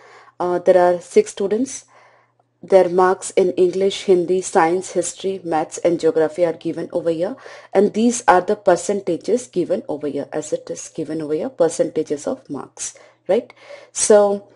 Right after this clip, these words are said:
suppose, uh, we take example of geography. Out of forty, uh, the marks are given, but here the percentages are given, like, that means he is getting fifty-five percent, A is getting fifty-five percent,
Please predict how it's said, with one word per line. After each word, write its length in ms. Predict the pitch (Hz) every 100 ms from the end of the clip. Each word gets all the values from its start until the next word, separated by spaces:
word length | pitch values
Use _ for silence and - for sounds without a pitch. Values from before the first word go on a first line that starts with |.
| - - _ _ _ _
suppose, 460 | - 220 220 220 214
uh, 140 | 180 180
we 80 | 202
take 160 | 208
example 460 | 202 185 185 180 202
of 120 | 190
geography. 540 | 180 180 175 170 202 208
Out 180 | 180 180
of 120 | 208
forty, 580 | - 196 180 - 220 240 _ _ _ _ -
uh, 380 | 175 175 180 175 - _ _ _ _ -
the 160 | 165
marks 360 | 175 180 185 -
are 80 | 196
given, 440 | 190 185 202 269 - _ - _ _
but 240 | 165 202 202
here 460 | 160 190 220 254 277
the 100 | -
percentages 800 | 202 208 190 240 220 226 214 190
are 120 | 185 165
given, 280 | 165 156
like, 200 | 160 160
that 180 | 170 165
means 180 | 190 185
he 120 | 196
is 100 | 185
getting 340 | - 165 180 175
fifty-five 640 | 185 175 196 - 175 175
percent, 320 | 170 - 175 -
A 100 | 185
is 100 | 180
getting 300 | 180 160 175
fifty-five 1080 | 175 175 175 175 165 - _ - 175 170
percent, 440 | 175 160 - 190